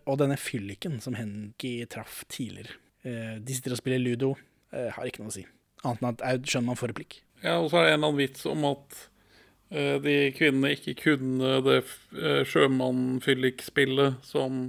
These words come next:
Speaker 2: sjømannen egentlig ville
Speaker 1: <laughs>
Speaker 2: spille.
Speaker 1: Ja, og så tror jeg de legger seg etter han også, ja, for disse, de prestekvinnene er, de vil vel både ha penisen hans og omvende han, denne fylliken.
Speaker 2: Ja, ok.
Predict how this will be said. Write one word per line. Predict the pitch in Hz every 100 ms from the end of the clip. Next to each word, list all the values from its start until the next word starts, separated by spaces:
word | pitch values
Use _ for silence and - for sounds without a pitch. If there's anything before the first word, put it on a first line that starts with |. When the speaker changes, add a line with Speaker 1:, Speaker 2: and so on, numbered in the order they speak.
| 131
Speaker 2:
sjømannen | 160 139 135 139
egentlig | 139 135 139
ville | 139
Speaker 1:
<laughs> | 143
Speaker 2:
spille. | 143
Speaker 1:
Ja, | 143
og | 120 120
så | 135
tror | 127 123 127 147
jeg | 233
de | 208
legger | 180 131 110 113
seg | 127
etter | - - 117 120
han | 127 123 123
også, | 120 202
ja, | 160
for | 127 123
disse, | 120 120
de | 123 131 131 127
prestekvinnene | 147 131 - 110 117 117 127 117
er, | 113 110 - _ _ _
de | 123 120
vil | 113 110
vel | 117 120 120
både | 123 123 120 117
ha |
penisen | 123 113 98 117
hans | 117 - -
og | 120 117 120 127
omvende | 127 117 107 104 107
han, | 110 _ _ -
denne | 110
fylliken. | 110 95 95 107 _
Speaker 2:
Ja, | 190 170 143
ok. | 156